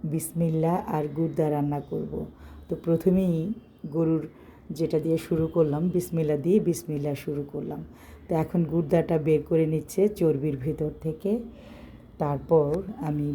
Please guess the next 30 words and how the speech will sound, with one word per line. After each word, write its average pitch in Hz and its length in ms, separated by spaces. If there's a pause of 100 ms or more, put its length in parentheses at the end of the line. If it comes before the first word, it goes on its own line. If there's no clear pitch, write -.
বিসমিল্লা 160 540
আর 151 60 (100)
গুর্দা 151 280 (120)
একসাথে 165 340 (120)
রান্না 147 240 (100)
চড়িয়ে 151 360
দিব। 139 140 (880)
বাবুর্চিরা 175 560
তো - 40 (120)
অনেক 180 160 (100)
রান্না 170 260 (100)
করে 151 180 (540)
বাহিরে, 160 380 (140)
আমি 160 200
তো - 100
এত 160 80 (100)
রান্না 156 280
করতে 175 280
পারি 185 240
না। 202 80 (500)
আমি 160 220
শুধু 165 180 (120)
গরুর 160 320
বিসমিল্লাটা 151 600 (100)
রান্না 147 220 (100)
করে 156 240
নিই, 170 120 (100)
কারণ 147 200 (100)
বিসমিল্লা 156 420
আর 151 80